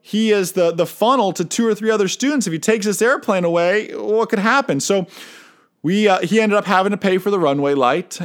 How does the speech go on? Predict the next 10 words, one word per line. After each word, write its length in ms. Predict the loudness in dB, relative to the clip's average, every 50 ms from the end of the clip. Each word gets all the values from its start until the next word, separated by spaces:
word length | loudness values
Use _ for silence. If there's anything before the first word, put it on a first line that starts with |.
| -8 -4
um, 400 | -2 0 0 0 -2 -4 -6 -8
which 240 | -10 -8 -8 -6 -6
runway 220 | -4 -2 0 0
lights 260 | 0 0 -2 -2 -4
are 60 | -6
expensive, 540 | -6 -6 -6 -4 -2 -2 -2 -2 -4 -6 -4
by 160 | -4 -4 -4
the 80 | -4 -2
way. 260 | -2 -2 -2 -4 -6 _ _ -20 -20 -20 -20 -10 -2
Um, 440 | 0 0 2 2 0 -2 -6 -10